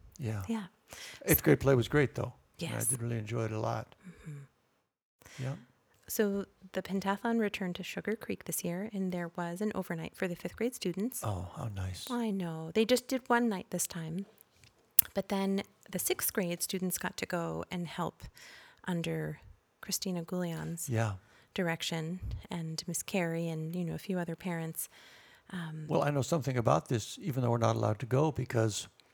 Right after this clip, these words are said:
Speaker 1: I got the pictures from Drew Shanka. Thank you, Drew.
Speaker 2: Oh,
Speaker 1: And I'm in
Speaker 2: sure.
Speaker 1: the process of thinning those out, getting to post them, and they're so beautiful.
Speaker 2: Yeah.
Speaker 1: But yeah, so I saw a little bit of all the action.
Speaker 2: Sure.
Speaker 1: Yeah.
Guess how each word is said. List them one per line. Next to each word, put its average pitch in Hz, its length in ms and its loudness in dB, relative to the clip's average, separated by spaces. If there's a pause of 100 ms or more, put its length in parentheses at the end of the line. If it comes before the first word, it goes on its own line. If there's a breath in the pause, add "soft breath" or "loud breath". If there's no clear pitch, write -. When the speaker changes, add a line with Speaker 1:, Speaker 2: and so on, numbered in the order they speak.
(560 loud breath)
Speaker 1:
I - 80 -6
got 120 160 4
the 120 80 2
pictures - 560 2
from 113 220 -2
Drew 107 200 0
Shanka. 147 420 2
Thank 123 260 2
you, 120 60 4
Drew. 110 340 6
Speaker 2:
Oh, 277 260 -2 (200)
Speaker 1:
And 262 80 2
I'm 113 80 6
in 113 60 4
Speaker 2:
sure. 113 40 4
Speaker 1:
the 110 100 0
process 113 480 4
of - 80 -4
thinning 113 300 0
those 104 180 2
out, 117 240 6
getting 117 320 0
to 104 60 0
post 117 380 2
them, 113 140 -2
and 107 100 -4
they're 107 160 -4 (160)
so 156 200 -2
beautiful. 117 460 -6 (160)
Speaker 2:
Yeah. - 240 -16 (320 loud breath)
Speaker 1:
But 120 140 2
yeah, 123 180 10
so 127 180 2
I 117 80 6
saw 127 260 2
a - 20 2
little 135 200 2
bit 120 120 0
of 104 220 -4
all 135 260 4
the 110 140 2
action. 104 440 -2 (240)
Speaker 2:
Sure. 165 400 0 (160)
Speaker 1:
Yeah. 117 220 0